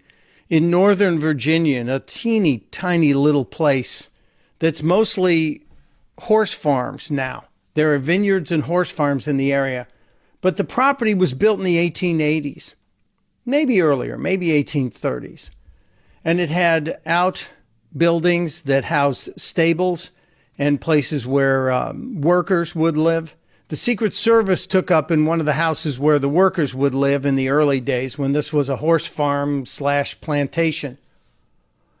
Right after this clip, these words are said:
But J F K and Jackie and the kids lived in the main house. And underneath the main house, just outside of the main house, there actually was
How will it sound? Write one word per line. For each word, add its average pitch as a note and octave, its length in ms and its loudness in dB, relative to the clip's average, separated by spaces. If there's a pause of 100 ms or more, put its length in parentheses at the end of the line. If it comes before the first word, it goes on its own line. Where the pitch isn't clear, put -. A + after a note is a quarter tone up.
(180)
But E3+ 140 -2
J G#3 260 2
F G#3+ 100 -2
K G3+ 240 0
and F3 120 0
Jackie F3 640 0 (320)
and C#3+ 160 -2
the D3+ 40 -6
kids F3+ 480 0
lived D#3+ 300 0
in D#3+ 160 4
the D3 60 2
main E3 320 2
house. A#2 520 -8 (1800)
And D#3 440 0 (380)
underneath A3 960 2 (260)
the D3+ 80 2
main C#3 320 2
house, A#2+ 380 -4
just F#3+ 320 0
outside F3+ 640 0
of D#3 80 -2
the C#3 80 -2
main B2+ 300 -2
house, B2 460 -10 (400)
there F3 200 0
actually G3 520 0
was C#3+ 560 2